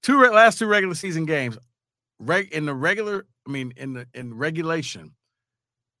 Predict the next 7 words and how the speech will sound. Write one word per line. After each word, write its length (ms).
they 60
scored 200
a 60
hundred 420
and 560
ninety-one 680
points. 560